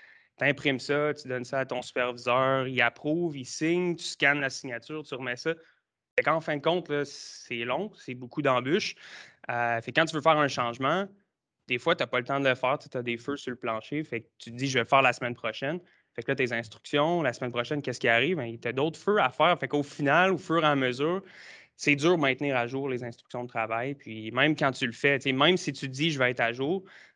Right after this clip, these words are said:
euh, ben, tu sais, il faut tout que tu réimprimes, tu remplaces ça dans tes cartables, tu t'assures que le monde sur le plancher se garde pas, tu sais, des vieilles copies, vous s'assurez que,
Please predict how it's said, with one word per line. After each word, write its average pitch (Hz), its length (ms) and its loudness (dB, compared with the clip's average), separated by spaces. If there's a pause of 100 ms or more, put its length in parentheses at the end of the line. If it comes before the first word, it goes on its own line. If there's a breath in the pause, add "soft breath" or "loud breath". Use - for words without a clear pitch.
euh, 120 140 -2
ben, 117 100 -2
tu 117 60 -6
sais, 196 80 -2
il - 20 -12
faut 131 80 -4
tout - 180 -12
que 175 60 2
tu 151 160 -2
réimprimes, 143 840 0
tu 160 160 -14
remplaces 127 540 -2
ça 160 60 -6
dans 143 140 -2
tes 127 160 -4
cartables, 139 560 0
tu - 80 -16
t'assures 139 460 -2
que 139 260 4
le 131 100 2
monde 135 200 2
sur 143 100 -4
le 127 100 4
plancher 123 340 -2
se 135 80 -4
garde 123 220 0
pas, 147 120 -2
tu 143 60 -14
sais, 143 60 -8
des 120 140 -8
vieilles 127 240 -4
copies, 135 420 -6
vous 180 80 -8
s'assurez 127 520 -8
que, 123 220 -4